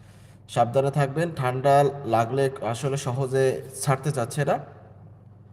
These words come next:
দুর্জা লিখেছে, "আপনি মনে হয় অসুস্থ।" হ্যাঁ, একটু অসুস্থ ভাই, একটু ঠান্ডা লাগছে। সবাই দোয়া করবেন আমার জন্য, সবাই দোয়া করবেন, ইনশাল্লাহ সবার পাশে সবসময় থাকবো।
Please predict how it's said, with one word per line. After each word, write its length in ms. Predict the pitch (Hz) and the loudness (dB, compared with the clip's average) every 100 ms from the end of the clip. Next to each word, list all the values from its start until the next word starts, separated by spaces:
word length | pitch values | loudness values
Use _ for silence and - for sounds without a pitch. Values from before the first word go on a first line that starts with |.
| - - - - - - - - - - - - - - - - - - 107 110 107 107 104 110 | -20 -20 -20 -20 -20 -20 -20 -20 -20 -20 -20 -20 -20 -20 -20 -20 -12 -2 2 4 4 4 2 2
দুর্জা 260 | 127 143 | 2 4
লিখেছে, 260 | 143 147 147 | 2 2 2
"আপনি 240 | 135 147 | 0 0
মনে 200 | 139 143 | 0 4
হয় 80 | 143 | 4
অসুস্থ।" 380 | 127 139 135 143 | 2 0 -4 2
হ্যাঁ, 220 | 151 139 | 4 4
একটু 220 | 127 139 | 2 2
অসুস্থ 360 | 131 131 143 160 | 2 2 -4 0
ভাই, 180 | 143 147 | 0 0
একটু 120 | 151 | -2
ঠান্ডা 340 | 143 127 139 | -2 0 2
লাগছে। 380 | 139 139 - 208 - - - - - - - - - - - - - - - - - - - - - - - - - - - - - | 2 2 -2 -6 -8 -20 -20 -20 -20 -20 -20 -20 -20 -20 -20 -20 -20 -20 -20 -20 -20 -20 -20 -20 -20 -18 -14 -14 -14 -14 -14 -16 -12
সবাই 320 | - 131 143 | -2 6 6
দোয়া 240 | 131 147 147 | 8 6 6
করবেন 280 | 135 113 | 4 0
আমার 200 | 113 127 | -2 -2
জন্য, 200 | 131 135 | -2 -4
সবাই 320 | 135 131 131 127 | -2 0 0 2
দোয়া 220 | 123 131 | 2 0
করবেন, 420 | 139 135 147 170 - - - - | 0 0 -2 -4 -10 -18 -20 -12
ইনশাল্লাহ 500 | 120 127 - 143 143 | -8 -6 0 2 2
সবার 360 | 139 131 127 131 | 2 2 2 2
পাশে 280 | 127 120 143 | 0 -2 -4
সবসময় 440 | 139 - 139 135 | -6 -6 -2 -2
থাকবো। 420 | 131 123 123 160 | -2 -4 -2 -4